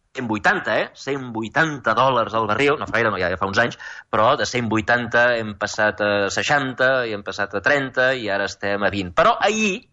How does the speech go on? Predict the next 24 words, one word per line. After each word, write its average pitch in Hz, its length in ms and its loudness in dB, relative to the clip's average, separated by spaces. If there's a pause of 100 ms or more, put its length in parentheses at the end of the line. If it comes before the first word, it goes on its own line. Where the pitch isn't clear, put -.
(100)
ahir, 175 420 0 (560)
el 123 260 4 (140)
dia 135 720 -2
vint 175 240 -4
d'abril, 147 400 2 (800)
vam 131 240 0
arribar 123 240 0
en 113 80 -4
aquest - 240 -4
preu 131 240 2 (320)
estrany 160 480 0
de 131 160 0
trenta-set 123 880 -2
dòlars 117 540 2 (500)
negatius, 143 880 0 (200)
negatius 123 600 0 (240)
per 120 240 2
barril, 135 320 2 (360)
lo 98 120 -10
qual 113 240 2
vol 127 160 4
dir 151 260 2
que, 123 200 2 (100)
eh, 107 640 0